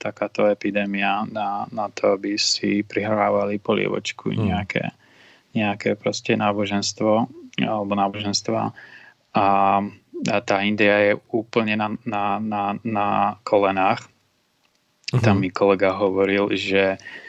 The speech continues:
Speaker 1: a, ľudia, ktorí proste sa živili, ehm, <clears throat> z výplaty do výplaty, alebo respektíve, e, z toho, z toho podnikania na ulici, hej, že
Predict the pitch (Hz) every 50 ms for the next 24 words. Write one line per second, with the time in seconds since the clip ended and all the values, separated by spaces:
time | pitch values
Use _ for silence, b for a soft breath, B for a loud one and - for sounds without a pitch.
0 | B B B B B B - - 107 98 92 90 92 92 95 - - 110 113 110
1 | 104 110 107 101 - - - 101 101 98 98 92 - 101 95 - - - 101 -
2 | - 104 92 101 104 104 98 104 98 101 98 95 98 - - 117 110 - - -
3 | - - 110 110 - - - - - - 50 50 - - - - - - - -
4 | 185 190 165 139 113 - B B B B B B B B B B 104 101 104 104
5 | 101 104 104 101 101 - 95 98 101 98 95 101 95 - - 95 95 95 - -
6 | 101 95 92 92 - 95 95 98 92 - - - 95 - - - - 98 95 95
7 | 92 95 95 - B B B B B B - - 107 104 98 98 98 98 101 101
8 | - 139 - - - - - 104 95 101 101 98 101 - - 165 139 - - -
9 | - - 98 - 107 98 - 101 95 101 101 92 - 104 101 98 98 98 98 98
10 | 95 98 - - 113 110 107 101 - - - - 101 104 101 95 101 98 95 95
11 | 104